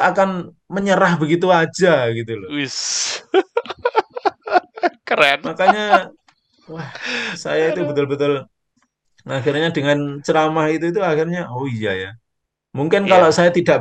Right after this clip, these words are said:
Speaker 1: berikhtiar, hanya wis ngerasakno ngenes gitu aja, saya cepet
Speaker 2: Heeh.
Speaker 1: mati gitu mungkin.
Speaker 2: Iya, iya.
Speaker 1: Tapi wallahu alam ya, namanya mati, Allah yang ini, Allah yang Maha
Speaker 2: Iya.
Speaker 1: Kuasa itu.
Speaker 2: Tuhan yang
Speaker 1: Tapi
Speaker 2: tahu,
Speaker 1: apakah,
Speaker 2: Mas.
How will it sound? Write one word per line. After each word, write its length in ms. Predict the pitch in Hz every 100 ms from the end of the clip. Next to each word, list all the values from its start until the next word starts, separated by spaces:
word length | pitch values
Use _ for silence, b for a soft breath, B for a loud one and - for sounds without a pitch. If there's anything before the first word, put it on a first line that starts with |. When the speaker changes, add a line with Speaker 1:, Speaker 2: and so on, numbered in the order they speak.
| 147
Speaker 1:
berikhtiar, 640 | - 151 147 165 165 165 143
hanya 180 | 135 151 156
wis 120 | 165 175 -
ngerasakno 540 | 151 160 156 151 - 165 170
ngenes 640 | 175 170 175 180 175 175 175
gitu 120 | 151 156
aja, 120 | 160 202
saya 140 | 214 220
cepet 180 | 220 151
Speaker 2:
Heeh. 140 | 123
Speaker 1:
mati 260 | 196 214 214 190 147
gitu 100 | 123 110
mungkin. 220 | 104 104 95 _ _ _
Speaker 2:
Iya, 560 | 135 117 117 107 113
iya. 300 | 117 113 113 -
Speaker 1:
Tapi 120 | 185
wallahu 400 | 175 147 151 147
alam 260 | 139 180 180
ya, 80 | 143
namanya 340 | 135 131 131 135
mati, 480 | 127 147 160 143 - -
Allah 300 | 127 147 135
yang 260 | 135 131 127 120
ini, 320 | 123 123 107
Allah 300 | 98 104 120
yang 160 | 123 117
Maha 160 | 110
Speaker 2:
Iya. 140 | 113 107
Speaker 1:
Kuasa 260 | 104 104 107
itu. 140 | 95 - _ _ _ _ _
Speaker 2:
Tuhan 240 | 120 104 104
yang 160 | 101
Speaker 1:
Tapi 220 | 101 - 208
Speaker 2:
tahu, 80 | 196
Speaker 1:
apakah, 320 | 190 180 175 190
Speaker 2:
Mas. 260 | - - _